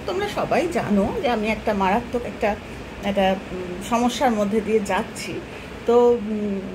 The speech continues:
আমার কিন্তু ওই তোমরা যাই বলো, obstacle বলো, suffering বলো, আমাকে না মনে হচ্ছে আজকে একদম টেনে ধরে নামিয়ে দেবে। মানে মনটা এরকম tendency, life tendency।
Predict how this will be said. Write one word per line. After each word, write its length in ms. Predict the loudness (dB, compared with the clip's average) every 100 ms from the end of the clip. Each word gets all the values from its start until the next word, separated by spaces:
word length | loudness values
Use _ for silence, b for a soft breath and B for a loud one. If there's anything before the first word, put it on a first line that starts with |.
| -10 -12 -14 -6
আমার 240 | -2 0 0
কিন্তু 440 | 0 -2 0 -2 2
ওই 280 | 2 0 -2 -6 -4
তোমরা 240 | -2 0 0
যাই 280 | 2 2 2 2
বলো, 260 | 0 -2 -4 -4
obstacle 640 | -4 -2 -2 -2 -2 -2 0
বলো, 400 | 0 2 2 2 2
suffering 400 | 2 0 -6 -4 -2
বলো, 200 | -2 -2
আমাকে 340 | -2 0 -2
না 200 | 0 -2 -4 B B 0
মনে 180 | 4 4
হচ্ছে 280 | 2 0 -2
আজকে 220 | -2 -4
একদম 200 | -2 -2 -2
টেনে 300 | 0 2 2
ধরে 380 | 0 0 2 0 -2
নামিয়ে 360 | -4 -4 -2 -4
দেবে। 240 | -4 -4 -4
মানে 220 | -4 -4 B B -10 0
মনটা 680 | 2 4 4 2 2 0 -2 -4
এরকম 440 | 0 0 0 0 0 -6 -2
tendency, 760 | 0 2 0 2 2 0 -4 -8 -10 -2
life 240 | 2 2 0 -4
tendency। 680 | -4 -2 -2 -2 -4 -8